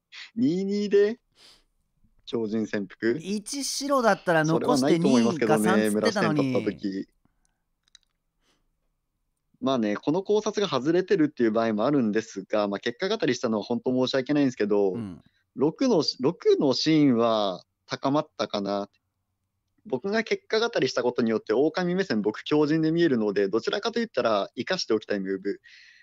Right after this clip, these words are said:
Speaker 1: 六番さんは今日一鶴一鶴ってすぐに、ど-、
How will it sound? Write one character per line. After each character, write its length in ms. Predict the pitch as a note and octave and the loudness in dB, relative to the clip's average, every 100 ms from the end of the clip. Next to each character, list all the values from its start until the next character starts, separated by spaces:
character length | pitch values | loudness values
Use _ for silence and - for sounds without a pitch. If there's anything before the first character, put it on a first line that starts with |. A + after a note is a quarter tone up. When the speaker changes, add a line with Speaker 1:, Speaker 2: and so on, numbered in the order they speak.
| _ _ | _ _
Speaker 1:
六 180 | D3+ G#3+ | -6 -2
番 180 | A#3+ A#3+ | -2 0
さ 120 | A#3+ | 0
ん 40 | |
は 80 | A3 F#3 | 0 0
今 100 | E3+ | 0
日 80 | C#3+ | 0
一 160 | - D#4 | -6 -4
鶴 180 | C#3 | -2
一 180 | A2+ G3 | -2 -4
鶴 180 | - E3 | -2 -2
っ 20 | |
て 100 | - | -4
す 160 | - A3+ | -8 0
ぐ 100 | E3+ | 2
に、 280 | A2+ F#2+ - _ _ _ _ _ _ _ _ _ _ _ _ _ - | 2 0 -6 _ _ _ _ _ _ _ _ _ _ _ _ _ -6
ど-、 160 | C3+ | -6